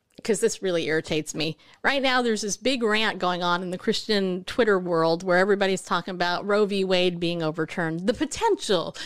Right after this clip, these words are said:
Hey, we have the pent-, the potential for Roe v. Wade being overturned.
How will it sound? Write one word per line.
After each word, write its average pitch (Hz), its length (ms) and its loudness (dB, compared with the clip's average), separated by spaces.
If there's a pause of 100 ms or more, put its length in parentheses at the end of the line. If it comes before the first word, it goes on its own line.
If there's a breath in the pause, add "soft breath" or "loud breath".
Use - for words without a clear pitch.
(200 loud breath)
Hey, 277 280 2 (180 loud breath)
we 427 100 4
have 302 120 2
the 359 140 6
pent-, 392 600 0
the 247 120 2
potential 302 520 0
for 233 160 4
Roe 247 200 4
v. 233 180 -2
Wade 196 300 2
being 185 180 2
overturned. 170 480 0